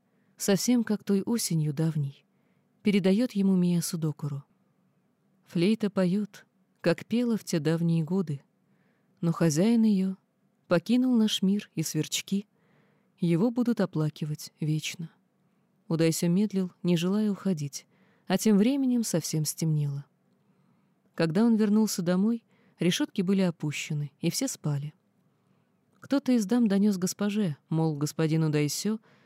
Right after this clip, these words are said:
явно увлечён принцессой с первой линии и неспроста выказывает ей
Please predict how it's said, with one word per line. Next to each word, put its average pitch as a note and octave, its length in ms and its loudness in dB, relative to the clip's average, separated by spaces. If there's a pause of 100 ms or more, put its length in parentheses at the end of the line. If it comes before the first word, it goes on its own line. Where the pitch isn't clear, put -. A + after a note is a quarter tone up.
(140)
явно C4 380 4
увлечён A3+ 360 2
принцессой G3+ 560 -2
с - 80 -8
первой F#3+ 320 0
линии E3+ 440 0 (440)
и A3+ 140 0
неспроста B3 640 0
выказывает F#3 640 -2
ей E3 320 -4